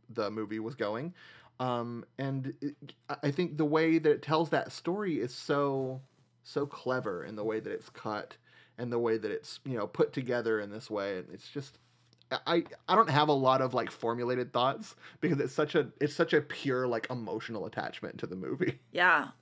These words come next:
Speaker 2: Greta Gerwig, I think, um, I don't remember what the stat was, but she's one of, like, the very, like, there's only, like, I would say three or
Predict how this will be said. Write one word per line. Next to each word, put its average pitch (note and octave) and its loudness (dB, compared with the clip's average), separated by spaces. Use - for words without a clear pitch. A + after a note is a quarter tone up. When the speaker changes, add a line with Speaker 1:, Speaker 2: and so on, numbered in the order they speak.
Speaker 2:
Greta C#4+ 6
Gerwig, C#4 8
I G3 6
think, G#3 0
um, F3 2
I G3+ -2
don't B3 6
remember C#4+ 4
what A#3+ 2
the A3 0
stat G3 6
was, F3+ 8
but F3+ -2
she's B3 4
one C4+ 8
of, D#4+ 8
like, F4 4
the B3 4
very, G3+ 4
like, G3+ 4
there's G#3+ 4
only, B3+ 4
like, G3 2
I F#3+ 6
would G3 4
say G#3 6
three G3+ 2
or G3 4